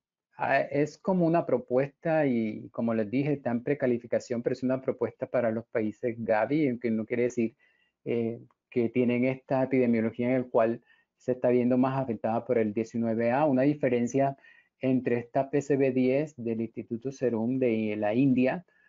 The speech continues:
con relación a la P C V diez de, de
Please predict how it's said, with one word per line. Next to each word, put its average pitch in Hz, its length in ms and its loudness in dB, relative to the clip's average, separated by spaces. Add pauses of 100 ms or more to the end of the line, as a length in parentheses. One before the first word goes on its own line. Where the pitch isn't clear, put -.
(100)
con 120 160 -6
relación 117 560 0
a 123 260 2
la 113 160 0
P 113 100 -4
C - 120 -4
V 120 140 2
diez 117 460 0 (360)
de, 117 200 -2
de 110 520 0